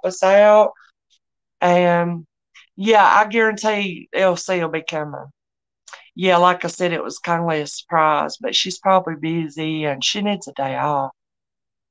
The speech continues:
What? Oh, honey. Well, you feel welcome to hang out here, and I'm so sorry for mean people.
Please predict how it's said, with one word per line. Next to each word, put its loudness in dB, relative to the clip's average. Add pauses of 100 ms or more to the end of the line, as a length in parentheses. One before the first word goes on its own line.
(1080)
What? 6 (220)
Oh, 8
honey. 2 (680)
Well, 2
you 0
feel 2
welcome 2
to 0
hang 0
out -2
here, -2
and 0
I'm 2
so -2
sorry 0
for -8
mean -6
people. -8